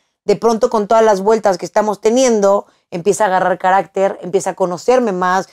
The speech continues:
empieza a darse cuenta que no soy tan energía masculina como parece, que soy súper sensible, que me gustan un chingo de cosas bien cursis, románticas y de todo. O sea,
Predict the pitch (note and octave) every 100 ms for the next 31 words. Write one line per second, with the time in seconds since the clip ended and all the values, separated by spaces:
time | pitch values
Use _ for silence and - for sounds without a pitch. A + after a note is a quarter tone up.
0 | _ - G3 G#3 G#3 F#3 F#3+ G3 F3+ G3
1 | F3 F#3 E3+ G3 F3 - F3+ F#3 F3+ E3+
2 | F#3+ G3 F#3+ - F#3 F#3 F#3+ F3+ F3+ F#3+
3 | G3 G3+ F#3 F#3+ F#3+ - _ - F3 -
4 | G3 - - B3 - G#3+ F3+ F#3 - A3+
5 | G3+ G3 G3 - _ _ - G3 F#3+ F#3+
6 | G3 G#3+ A3+ G#3+ G#3 - C4+ C4 B3+ G#3+
7 | F#3 G3 F#3+ F#3 G3+ G3 - _ - A#3
8 | A#3 G#3+ A3 G3+ G3+ G3+ G#3 G3+ A3 G3+
9 | F#3 F#3+ F#3 C4 B3 A3 A3 - - _
10 | - G3+ - F#3+ E3+